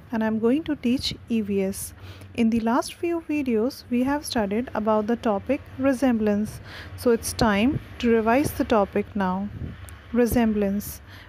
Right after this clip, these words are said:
Resemblance means similarity. It could be the similarity between a child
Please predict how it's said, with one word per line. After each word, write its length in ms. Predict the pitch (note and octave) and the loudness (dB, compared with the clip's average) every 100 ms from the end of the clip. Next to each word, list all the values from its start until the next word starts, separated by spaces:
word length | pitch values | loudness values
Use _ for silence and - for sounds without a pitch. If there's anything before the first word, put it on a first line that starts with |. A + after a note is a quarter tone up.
| - | -2
Resemblance 680 | A#3+ G#3+ B3+ D4 F#4+ G#4 - | 0 4 2 2 -2 -6 -2
means 380 | C4 A#3 C#4+ - - | 0 2 0 -6 -12
similarity. 920 | - B3 B3 B3 A#3 A3 - G3+ G#3 - - - | -4 0 0 0 0 -2 -4 -6 -6 -12 -16 -6
It 180 | D#4 - | -6 -2
could 280 | D4 A#3 - | -2 -2 0
be 240 | A#3 C#4+ - | 0 0 -6
the 100 | A3+ | -8
similarity 840 | A#3 A#3 A3 A3 G3+ G#3 G#3 C4+ E4+ - - | -2 0 2 2 0 -2 -4 -6 -6 -18 -6
between 420 | A#3 A#3+ C#4 D#4+ - | -4 0 0 -2 -4
a 120 | D#4 | -6
child 560 | - C4+ G#3+ G3+ B3 | -2 0 0 0 -2